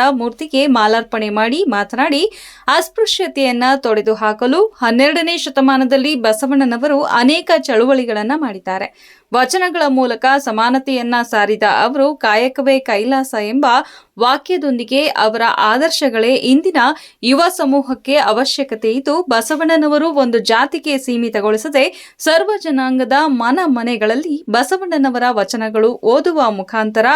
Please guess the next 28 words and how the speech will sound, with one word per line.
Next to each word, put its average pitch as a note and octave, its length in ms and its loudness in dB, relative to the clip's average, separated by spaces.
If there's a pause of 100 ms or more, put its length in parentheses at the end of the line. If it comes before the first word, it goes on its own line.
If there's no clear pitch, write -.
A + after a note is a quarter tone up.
(120)
ಅವರ G#3+ 260 0
ತತ್ವ D4 400 -4 (160)
ಆದರ್ಶಗಳನ್ನ G#3+ 840 -4
ಪಾಲಿಸಬೇಕೆಂದು G3+ 800 -6
ಹೇಳಿದ್ರು. - 600 -14 (360)
ಕಲಬುರ್ಗಿ F4 640 0
ಯಾದಗಿರಿ C4+ 480 0
ಡಿ C4 160 0
ಸಿ C#4 180 -2
ಸಿ D4 240 -2
ಬ್ಯಾಂಕ್ B3 420 2
ಉಪಾಧ್ಯಕ್ಷ A3+ 680 -2
ಡಾಕ್ಟರ್ A#3+ 380 0
ಸುರೇಶ್ C4 460 0
ಸಜ್ಜನ್, A#3+ 520 0
ಪ್ರಕಾಶ್ C4 580 0
ಅಂಗಡಿ, A#3+ 380 -2
ಶಿವಕುಮಾರ್ B3+ 680 0
ಕಲಕೇರಿ, A#3+ 640 0
ದಲಿತ B3+ 260 2
ಸಂಘರ್ಷ C4 460 -2
ಸಮಿತಿ A3 480 -4
ಜಿಲ್ಲಾ A3 320 2
ಸಂಘಟನಾ A3 600 -4
ಸಂಚಾಲಕ B3 580 -2 (500)
ಅಜೀಜ್ D4+ 380 2
ಸಾಬ್ D4 380 0 (300)
ಐಕೂರ D4 460 0